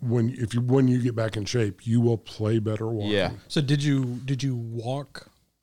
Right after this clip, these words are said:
Speaker 3: like, on the grass, or did you walk, do the majority of the work on the cart path?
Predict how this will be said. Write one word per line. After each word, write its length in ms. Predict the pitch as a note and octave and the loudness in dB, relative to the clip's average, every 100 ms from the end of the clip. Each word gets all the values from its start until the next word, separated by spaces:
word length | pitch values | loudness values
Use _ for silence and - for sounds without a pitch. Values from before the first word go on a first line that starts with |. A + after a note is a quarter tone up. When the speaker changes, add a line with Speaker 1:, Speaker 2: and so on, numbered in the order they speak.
| _ | _
Speaker 3:
like, 200 | A#2+ A2+ | -8 -6
on 80 | C3 | -4
the 80 | B2 | -2
grass, 340 | A#2 C3+ D#3 | -2 -2 -2
or 40 | C3+ | -4
did 120 | A2+ | -4
you 40 | A#2 | -2
walk, 220 | A#2 A#2 A#2+ | -2 -4 -2
do 220 | B2+ B2 | -2 0
the 60 | |
majority 400 | A#2 A2 B2+ A#2 | -2 -4 -4 -4
of 40 | A2+ | -2
the 60 | |
work 220 | A#2 A2+ - | -4 -4 -4
on 260 | A#2+ A2+ | -4 -2
the 200 | G#2+ G2+ - | -4 -8 -10
cart 240 | - A#2 | -8 -8
path? 380 | - A2 - - | -8 -14 -18 -20